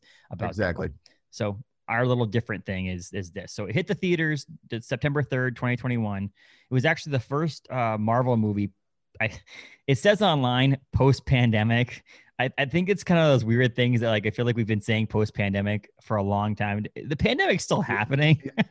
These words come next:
Speaker 2: Yeah, like, we're just, we're gonna keep saying it until it's true. <laughs>
Speaker 1: Uh, you know, post-pandemic. What basically what it was is, is, is basically, I would say, post regularly available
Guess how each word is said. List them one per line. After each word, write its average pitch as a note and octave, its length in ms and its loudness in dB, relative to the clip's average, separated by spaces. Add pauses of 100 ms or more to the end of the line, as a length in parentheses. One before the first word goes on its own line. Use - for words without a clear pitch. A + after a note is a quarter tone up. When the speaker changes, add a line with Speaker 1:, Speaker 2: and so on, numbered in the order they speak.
(140)
Speaker 2:
Yeah, E3 160 6
like, D3+ 140 2
we're E3 100 4
just, D#3 220 2
we're D#3 140 2
gonna F3 160 4
keep F#3+ 260 0
saying D3+ 340 2
it C3+ 140 -2
until C3+ 340 -2
it's - 240 -6
true. D3+ 520 -4
<laughs> - 60 -10 (880)
Speaker 1:
Uh, D3 240 0
you F3 100 -2
know, D3 140 2
post-pandemic. E3 920 4
What C#3+ 100 0
basically G3 420 2
what C#3+ 100 4
it B2+ 40 0
was A#2+ 300 4
is, A2 60 0
is, A2 180 -2 (180)
is B2+ 180 2
basically, C#3 400 2
I A#2+ 140 2
would D3 160 2
say, A#2+ 220 2
post - 560 0 (500)
regularly B2+ 640 2
available G#2+ 640 2